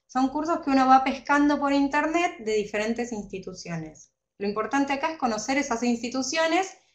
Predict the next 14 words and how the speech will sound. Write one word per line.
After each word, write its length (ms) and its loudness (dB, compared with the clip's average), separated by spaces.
y 140 0
uno 240 4
ir 440 -2
chequeando 920 2
cuál 160 4
es 100 2
la 120 4
disponibilidad. 920 -4
Además 340 6
de 80 6
estos 320 -2
cursos 460 -2
y 40 -8
seminarios, 800 0